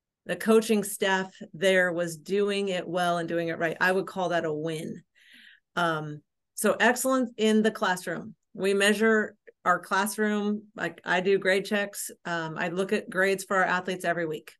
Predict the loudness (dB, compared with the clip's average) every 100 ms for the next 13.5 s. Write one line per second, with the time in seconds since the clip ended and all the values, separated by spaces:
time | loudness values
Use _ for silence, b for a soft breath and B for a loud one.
0 | _ _ -2 0 0 -4 -4 -8 -8 -6
1 | -2 -2 -2 -2 -2 -2 -2 -4 -6 -8
2 | -10 -8 -6 -6 -4 -4 -2 -4 -2 -2
3 | -2 -4 -8 -10 -4 -2 -2 -4 -8 -8
4 | -8 -6 -6 -10 -6 -4 -6 B B B
5 | B 0 2 2 2 0 -2 0 -2 -2
6 | -4 -4 -4 -6 -4 -4 -6 -8 -8 -8
7 | -10 -8 0 2 2 0 -6 -6 -6 -6
8 | -2 -2 0 0 0 -2 -2 0 0 0
9 | B B B B -2 0 4 2 2 -4
10 | -4 -2 -2 -2 -6 -4 -4 -4 -8 -10
11 | -6 -6 -6 -6 -2 0 -2 -8 _ _
12 | b b b _ -4 -2 -2 -4 -4 -2
13 | 0 2 0 0 -6